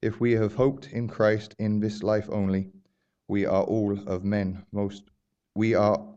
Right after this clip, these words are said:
we are of all men most to be pitied. But now Christ has been raised from the dead,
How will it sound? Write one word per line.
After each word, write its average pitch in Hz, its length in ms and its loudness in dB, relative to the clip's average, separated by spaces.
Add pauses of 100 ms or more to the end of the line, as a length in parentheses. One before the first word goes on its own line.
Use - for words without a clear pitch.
(420)
we 117 220 0
are 98 260 2
of 101 140 0
all 104 440 0 (240)
men 98 360 0
most 101 460 -2
to 92 80 -14
be 92 120 -6
pitied. 95 340 -6 (1080)
But - 120 2
now 139 180 6
Christ 139 420 4
has 120 100 -6
been 123 180 0
raised 135 300 2
from 104 180 2
the 98 60 2
dead, 87 240 -2